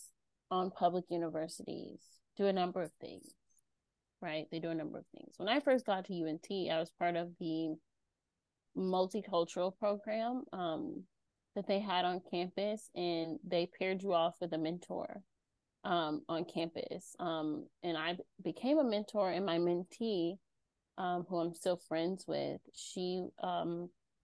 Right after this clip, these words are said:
she was a student from Bangladesh, so she wasn't, like, used to the U S. She wasn't used to anything here. So having someone like myself, right,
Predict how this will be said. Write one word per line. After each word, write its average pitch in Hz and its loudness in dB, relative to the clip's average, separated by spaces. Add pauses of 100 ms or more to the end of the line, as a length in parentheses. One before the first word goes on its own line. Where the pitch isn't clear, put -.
(220)
she - 0
was 185 2
a 190 -2
student 180 0
from 170 0
Bangladesh, 202 2
so - 0
she 190 0
wasn't, 165 0 (800)
like, 160 2
used 170 -2
to 185 0
the 180 2
U 160 2
S. 143 -2 (200)
She 185 0
wasn't 170 2
used 156 -2
to 151 0 (920)
anything 190 6
here. 175 4
So 190 -4 (100)
having 240 4
someone 160 0 (480)
like 170 6
myself, 165 2 (440)
right, 165 2